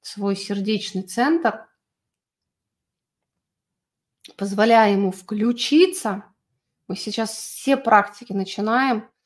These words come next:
последний год, да, именно с воспламенения сердечного центра, а потом переходим к вертикали и так далее, но это второй шаг. Первый —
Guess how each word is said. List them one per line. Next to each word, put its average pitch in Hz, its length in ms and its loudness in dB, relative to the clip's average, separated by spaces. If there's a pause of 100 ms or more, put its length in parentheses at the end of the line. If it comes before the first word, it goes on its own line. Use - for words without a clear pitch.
(460)
последний 220 520 0
год, 208 240 0
да, 196 180 2
именно 226 200 0
с - 120 -10
воспламенения 214 880 0
сердечного 196 800 -4
центра, 254 600 -2 (280)
а - 80 -14
потом 254 300 0
переходим 214 500 0
к 196 60 -12
вертикали 214 500 -2
и 202 40 0
так 190 220 -4
далее, 220 240 0
но 196 80 0
это 196 140 -2
второй 190 360 -2
шаг. - 340 -12
Первый — 269 440 2